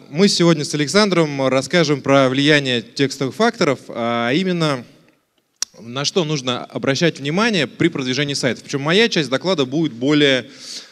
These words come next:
а, непрактичная. Вот так вот скажем. Зачем в целом этот доклад? А, мы сейчас видим, что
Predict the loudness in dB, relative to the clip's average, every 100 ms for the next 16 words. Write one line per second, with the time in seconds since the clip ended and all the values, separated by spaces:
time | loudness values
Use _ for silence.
0 | _ -4 -2 0 -2 -4 -6 -12 -20 -20
1 | _ _ _ _ _ _ _ _ -8 -4
2 | -2 -2 -4 -10 -10 -10 -14 -16 _ _
3 | _ _ _ -8 -6 -6 -10 -10 -8 -8
4 | -12 -18 -20 -8 -2 2 0 4 4 6
5 | 4 0 0 0 0 2 0 -2 -6 -6
6 | -2 -2 -2 -2 -2 0 0 0 -2 -2
7 | -2 -8 -8 -10